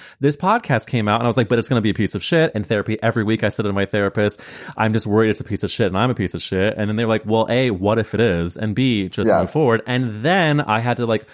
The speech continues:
Speaker 1: so the past three years has just been me doing what you said you were doing, of the overcorrecting of the self-esteem and the value. 'Cause n-, and now I know that I have so much value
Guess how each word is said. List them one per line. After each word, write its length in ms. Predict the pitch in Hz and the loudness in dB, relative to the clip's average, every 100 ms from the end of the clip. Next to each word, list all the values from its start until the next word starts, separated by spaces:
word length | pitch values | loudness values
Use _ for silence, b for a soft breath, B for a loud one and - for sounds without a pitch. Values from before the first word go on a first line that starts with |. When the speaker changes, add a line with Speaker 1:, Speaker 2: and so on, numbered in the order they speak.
| B B | B B
Speaker 1:
so 140 | - | -2
the 80 | 160 | -2
past 400 | 147 202 226 - | 0 -2 -2 -4
three 180 | 120 117 | 0 2
years 360 | 127 92 92 110 | 4 4 2 2
has 160 | 110 - | -2 0
just 220 | 117 - | 0 2
been 160 | 113 | 0
me 240 | 98 101 104 | 2 2 0
doing 340 | 87 98 101 | 0 2 2
what 160 | 95 98 | 2 2
you 200 | 95 104 | 2 2
said 200 | - 95 | 0 2
you 80 | 92 | 2
were 80 | |
doing, 220 | 95 110 107 | 4 2 2
of 60 | |
the 120 | 92 | 0
overcorrecting 720 | 92 92 95 - 90 85 98 92 | 2 2 2 2 0 0 -2 -2
of 60 | |
the 80 | 85 | 0
self-esteem 640 | - 87 95 - 92 92 | 2 0 0 -4 -4 -2
and 100 | 104 | -2
the 60 | 92 | -2
value. 360 | 82 85 95 110 | 0 2 2 0
'Cause 220 | 98 78 | -4 -4
n-, 200 | 98 104 | -4 -2
and 160 | 110 101 | -2 0
now 220 | 110 120 | 2 2
I 120 | 98 | 0
know 260 | 92 95 135 | 0 4 4
that 100 | 170 | 2
I 60 | 123 | 2
have 180 | 98 | 0
so 160 | - 101 | -2 -2
much 180 | 90 - | -2 -2
value 440 | 92 87 90 101 | 0 2 2 0